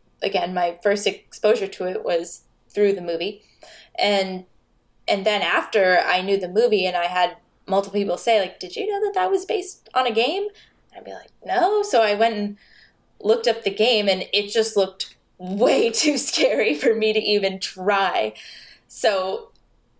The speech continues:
my, as of now, to, to this day, I still haven't played a Silent Hill game. So my only exposure to the franchise is the movie,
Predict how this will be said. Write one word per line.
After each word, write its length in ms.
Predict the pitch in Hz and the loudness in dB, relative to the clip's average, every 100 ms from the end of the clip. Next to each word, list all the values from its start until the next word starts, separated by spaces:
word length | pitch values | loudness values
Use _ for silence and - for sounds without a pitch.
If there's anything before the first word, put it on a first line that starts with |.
| - | -4
my, 560 | 208 208 208 208 202 - _ _ - | -2 2 2 0 -4 -10 _ _ -2
as 200 | 262 269 | 0 2
of 160 | 202 | 0
now, 280 | 196 320 523 370 - | 0 0 2 2 0
to, 100 | 214 - | -2 -4
to 140 | - | -4
this 220 | 269 311 | -2 -2
day, 300 | - 226 427 302 | 2 4 4 4
I 60 | |
still 200 | 233 220 | 2 2
haven't 240 | 202 196 175 | 2 0 -2
played 160 | 190 180 | -2 -2
a 60 | |
Silent 320 | - 185 180 190 | 0 2 2 2
Hill 140 | 185 | 0
game. 220 | 180 170 | 0 -4
So 140 | - 202 | 0 2
my 180 | 190 196 | 4 2
only 240 | 233 233 | 2 0
exposure 600 | - - - 220 254 233 | -4 -4 2 2 4 2
to 120 | 214 | 2
the 120 | 196 190 | -2 -2
franchise 640 | 196 208 233 214 190 190 | 0 0 0 0 0 0
is 220 | 185 - - - _ - | -6 -8 -16 -20 _ -6
the 80 | |
movie, 640 | 185 233 262 180 190 220 | 0 2 2 0 -2 -4